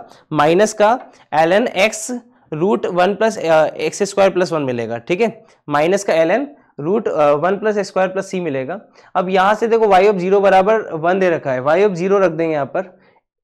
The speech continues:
x की जगह ज़ीरो और y की जगह वन, तो यहाँ से आ जाएगा वन is equal to, x के ज़ीरो रख देंगे तो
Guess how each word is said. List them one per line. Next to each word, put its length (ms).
x 200
की 100
जगह 180
ज़ीरो 260
और 100
y 180
की 100
जगह 200
वन, 200
तो 40
यहाँ 200
से 100
आ 40
जाएगा 240
वन 280
is 120
equal 260
to, 180
x 160
के 220
ज़ीरो 280
रख 120
देंगे 220
तो 100